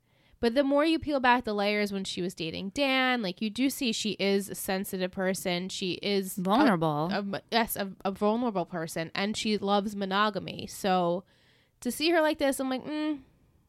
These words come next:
Speaker 1: it's not really Serena," and I'm mad at her.
Speaker 2: <laughs>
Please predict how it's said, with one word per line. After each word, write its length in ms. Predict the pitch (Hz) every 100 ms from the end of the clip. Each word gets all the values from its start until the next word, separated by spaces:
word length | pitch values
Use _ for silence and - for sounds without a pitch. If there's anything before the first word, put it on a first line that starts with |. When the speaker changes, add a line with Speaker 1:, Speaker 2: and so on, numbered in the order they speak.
| -
Speaker 1:
it's 120 | -
not 180 | 269 208
really 260 | 208 202 202
Serena," 580 | - 170 170 147 147 -
and 160 | 175
I'm 180 | 170 190
mad 280 | 208 220 202
at 120 | 156
her. 380 | 160 - 151 202 202
Speaker 2:
<laughs> 160 | 170